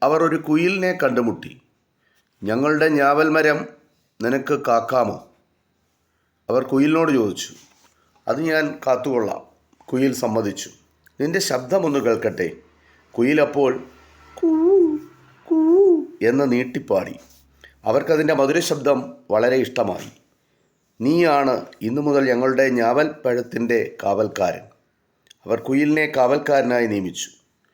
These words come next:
ഒരു ദിവസം അതുവഴി രാജാവും പരിവാരങ്ങളും വന്നു.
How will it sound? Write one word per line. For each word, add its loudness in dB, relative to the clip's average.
ഒരു 0
ദിവസം 0
അതുവഴി 2
രാജാവും 2
പരിവാരങ്ങളും 2
വന്നു. -4